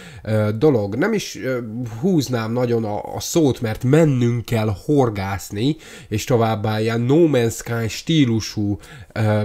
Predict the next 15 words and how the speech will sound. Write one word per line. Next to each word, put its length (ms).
bányászatot 1040
is 360
kell 240
folytatni, 600
és 200
ez 280
rettentően 1300
fontos 640
az 100
életünkben 720
és 140
a 120
Warframe-ben, 800
mint 320
játékban. 800